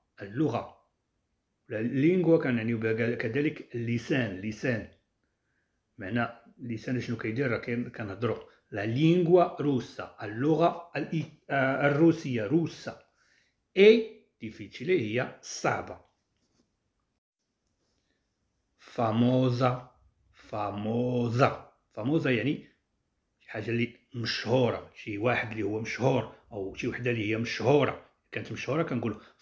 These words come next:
famosa. مشهور. Famoso. Famoso. لا، رديدو معايا.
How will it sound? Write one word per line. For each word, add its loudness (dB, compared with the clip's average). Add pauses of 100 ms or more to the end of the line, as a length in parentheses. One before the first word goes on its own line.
(140)
famosa. 0 (340)
مشهور. 0 (300)
Famoso. 4 (400)
Famoso. 2 (1400)
لا، -8
رديدو -2
معايا. 0